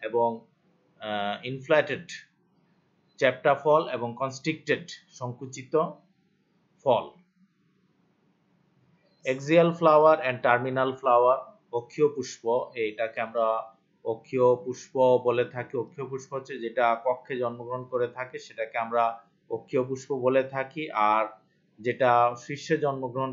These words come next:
করে থাকে, কাণ্ডের শীর্ষে, সেটাকে আমরা terminal flower বা শীর্ষক পুষ্প বলে থাকি। Then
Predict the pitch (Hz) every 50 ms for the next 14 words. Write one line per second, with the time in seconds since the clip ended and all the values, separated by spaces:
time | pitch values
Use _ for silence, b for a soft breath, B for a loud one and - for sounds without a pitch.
0 | 127 135 127 127 127 123 123 123 123 123 - 156 156 156 156 - - 131 120 117
1 | 113 117 117 - - 127 123 123 - 160 151 151 135 110 113 113 110 - 117 113
2 | 104 110 120 131 151 - 135 120 113 113 117 113 120 120 117 113 - 123 113 110
3 | 113 117 120 131 - - - _ _ _ _ _ - 113 110 104 104 107 - -
4 | - 143 - - 160 151 151 - 147 131 - - - 139 131 120 135 143 139 139
5 | 139 - 123 104 - - _ _ _ _ _ _ _ _ _ _ _ _ _ _
6 | _ _ _ _ _ _ _ _ _ _ _ _ _ _ _ _ _ - - -
7 | - _ - - - - _ _ _ _ _ _ - 147 143 156 165 180